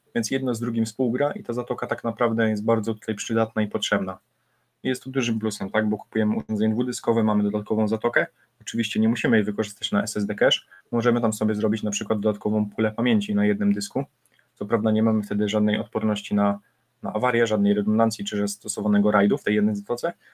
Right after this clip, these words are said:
no ale jest to zawsze plus, jeżeli chcemy mieć jakieś dodatkowe środowisko. Druga alternatywna opcja to wykorzystanie tej zatoki dwu i pół calowej typowo pod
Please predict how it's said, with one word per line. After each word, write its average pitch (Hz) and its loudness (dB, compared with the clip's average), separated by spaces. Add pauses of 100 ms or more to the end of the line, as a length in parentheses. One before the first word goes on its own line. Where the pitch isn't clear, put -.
(180)
no 113 0
ale 120 2
jest 120 -4
to 110 -6
zawsze 110 0
plus, 117 -6
jeżeli 107 0
chcemy 104 -2 (220)
mieć 107 -2
jakieś 107 -6
dodatkowe 104 0
środowisko. 104 -2 (760)
Druga 131 2
alternatywna 110 2
opcja 113 -2 (840)
to 110 4
wykorzystanie 113 2
tej 110 0
zatoki 104 -6
dwu 113 -2
i 110 4
pół 104 -8
calowej 113 0
typowo 113 0
pod 104 -2